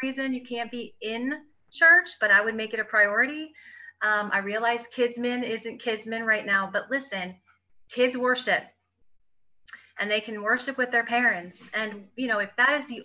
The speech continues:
only thing they get in person in church, that's okay.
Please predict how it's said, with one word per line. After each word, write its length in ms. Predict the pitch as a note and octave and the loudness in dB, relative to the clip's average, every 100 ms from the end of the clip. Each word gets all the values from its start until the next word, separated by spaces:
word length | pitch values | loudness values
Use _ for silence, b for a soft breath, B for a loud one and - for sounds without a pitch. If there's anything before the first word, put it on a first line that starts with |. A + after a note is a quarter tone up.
| - - | -10 -6
only 520 | B3+ D4 D4+ C4 G3+ - | -2 0 0 -2 -6 -8
thing 340 | A3+ G#3+ G3 | -8 -8 -8
they 340 | G#3+ G#3+ G3+ - | -6 -6 -8 -8
get 320 | A3 A3+ - | -2 -2 -4
in 200 | G#3+ A3 | -10 -12
person 420 | G#3+ A3+ A3+ - G3+ | -6 -4 -4 -6 -12
in 140 | G#3+ | -10
church, 280 | - C#4 C4+ | -6 -6 -6
that's 240 | A#3+ C#4 D#4 | -6 -4 -4
okay. 600 | D#4 D4 D#4+ A#3+ - | -4 -4 -6 -8 -12